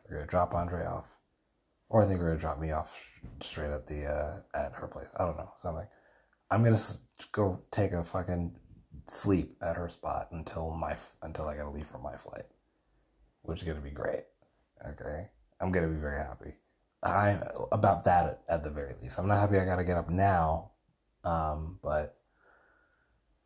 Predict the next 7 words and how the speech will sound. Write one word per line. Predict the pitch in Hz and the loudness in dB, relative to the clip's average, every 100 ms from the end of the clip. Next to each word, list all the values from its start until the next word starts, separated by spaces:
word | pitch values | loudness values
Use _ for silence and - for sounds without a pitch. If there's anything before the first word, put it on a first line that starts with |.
| _ _ _ _ _ - - | _ _ _ _ _ -12 4
or | 104 82 | 6 8
gotta | 87 85 | 6 2
get | 87 | 2
up | 87 98 | 0 -2
really | 104 95 87 82 | 0 2 0 -2
soon, | - 92 92 87 | -2 0 2 2
but, | 85 85 - | 0 -2 -4